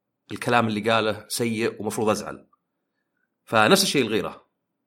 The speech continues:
فأحيانا بعض الناس يعني يبين عدم اكتراثه أبد علشان كأني واثق، أنا يعني ولا همني وضامنك مثلا. الحسد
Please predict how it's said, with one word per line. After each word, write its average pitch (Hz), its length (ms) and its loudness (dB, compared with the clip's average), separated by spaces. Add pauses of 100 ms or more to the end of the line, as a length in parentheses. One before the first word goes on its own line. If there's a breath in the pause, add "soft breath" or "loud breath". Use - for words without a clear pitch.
(680)
فأحيانا 143 320 4
بعض 135 160 4
الناس 139 360 0
يعني 113 440 -4 (220)
يبين 131 360 4
عدم 120 220 2
اكتراثه 110 580 0
أبد 117 340 -2 (800)
علشان 107 360 -2
كأني 113 280 2
واثق، 98 400 0
أنا 98 160 -4
يعني 98 260 -4
ولا 90 540 -2 (120)
همني 95 400 -4 (720)
وضامنك 101 460 -2
مثلا. - 340 -16 (1600)
الحسد - 600 2